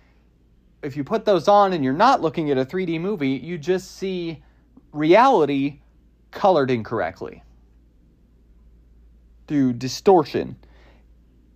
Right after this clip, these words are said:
And that's not a clear picture. And because we don't have a clear picture of the world around us, we're not always making the best decisions, right?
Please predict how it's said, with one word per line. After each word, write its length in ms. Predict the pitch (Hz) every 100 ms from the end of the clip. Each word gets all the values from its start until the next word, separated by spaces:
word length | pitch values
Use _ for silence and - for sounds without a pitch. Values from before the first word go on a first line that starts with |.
| _ -
And 500 | 160 156 151 139 139 _ _ _ _ _ _ _ _ _ _ _ _ _ _ _ _ _ _ _ _ _ _ _ _ _ _ _ _ _ _ -
that's 280 | 156 185 196
not 200 | 196 196
a 60 |
clear 240 | 185 196 180
picture. 460 | 220 - - - _ _ _ _
And 140 | - 151
because 340 | 143 208 202
we 100 | 202
don't 180 | 190 190
have 160 | 185 147
a 40 |
clear 280 | 139 185 160
picture 520 | - 247 - 165 135
of 140 | 127
the 80 | 127
world 280 | 139 160 143
around 400 | 135 196 285 196
us, 300 | 151 156 - _ _ _
we're 160 | - 226
not 200 | 190 180
always 340 | 165 120 135
making 260 | 143 127 131
the 80 | 120
best 240 | 110 113
decisions, 680 | 113 - 110 101 - - - _ _ _ _
right? 240 | - 127